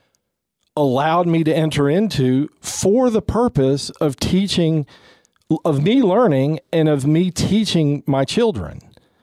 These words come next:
So don't look at it as a bad thing. Look at it as, "Hey, this is a gift." That's how that l-,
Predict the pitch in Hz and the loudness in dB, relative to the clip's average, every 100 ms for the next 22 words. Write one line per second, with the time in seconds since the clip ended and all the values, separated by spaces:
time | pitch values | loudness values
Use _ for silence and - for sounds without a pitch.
0 | _ - - 151 180 175 180 214 190 156 | _ -8 -2 2 2 2 2 2 0 0
1 | 131 131 139 185 254 147 135 165 170 143 | 0 -2 0 2 0 0 0 0 0 0
2 | 160 160 190 208 151 131 117 120 190 220 | 0 0 0 -2 -2 -4 -6 -4 -2 0
3 | 175 - 190 185 170 156 165 160 | -2 0 0 0 0 0 -2 -2